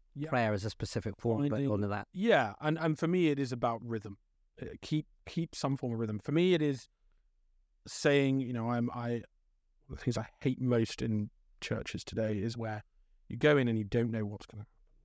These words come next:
Speaker 1: It's just like,
Speaker 2: Yeah.
Speaker 1: "Rah, we're gonna change it today because it's blah, blah, blah." I use the same words every morning and every evening to pray with, because I think, again, it goes back to what we said at the very start about faith and doubt.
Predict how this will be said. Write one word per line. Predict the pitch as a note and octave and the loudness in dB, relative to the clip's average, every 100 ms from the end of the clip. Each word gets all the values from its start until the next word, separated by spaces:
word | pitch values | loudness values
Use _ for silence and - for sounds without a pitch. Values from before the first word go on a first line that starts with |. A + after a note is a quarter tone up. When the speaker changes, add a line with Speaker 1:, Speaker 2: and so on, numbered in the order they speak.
| - | -18
Speaker 1:
It's | - | -12
just | - - | -12 -10
like, | - - - | -10 -12 -6
Speaker 2:
Yeah. | A#2 G#2 - | -2 -2 -2
Speaker 1:
"Rah, | D3 C#3+ C#3+ C#3 C3+ C3+ | -2 -2 -2 -4 -6 -4
we're | B2 | -2
gonna | A#2+ | -2
change | A2+ F3 D#3+ | 2 2 4
it | D3 | 0
today | C3+ C3+ C3+ | 0 2 2
because | B2+ A#2+ A#2 | 0 -2 -2
it's | A#2 - - - _ - | -2 -6 -14 -20 _ -10
blah, | G#2+ | -10
blah, | - | -8
blah." | - - - _ _ _ _ _ - | -10 -12 -18 _ _ _ _ _ 2
I | C#3+ | 4
use | C#3+ C#3 C3 - | 6 4 0 -2
the | B2+ | -8
same | - D3 C#3 C3 | 0 2 4 2
words | A#2 A2 A#2 | 2 0 2
every | A2+ A2 | 2 2
morning | A2 G#2+ G#2 | 2 0 0
and | - | 0
every | E2+ - - | -2 -2 -2
evening | D2+ - | -4 -8
to | - | -12
pray | - - | -12 -12
with, | - - - | -10 -10 -10
because | A2+ A#2+ A2+ | -4 -2 0
I | A2+ | -2
think, | - A#2+ A2+ - _ _ _ _ - | 0 0 0 -6 _ _ _ _ -4
again, | - E3+ | 4 4
it | |
goes | B2+ - | 4 0
back | A#2+ | -2
to | - | -6
what | |
we | - | -10
said | - | -8
at | A#2+ | -6
the | B2+ | 0
very | D#3 D3 | 4 4
start | - A#2+ F#2+ | 2 -2 -2
about | G2+ - | -10 -12
faith | - D2+ | -8 -8
and | G#2+ | -6
doubt. | D2+ D2 | -8 -10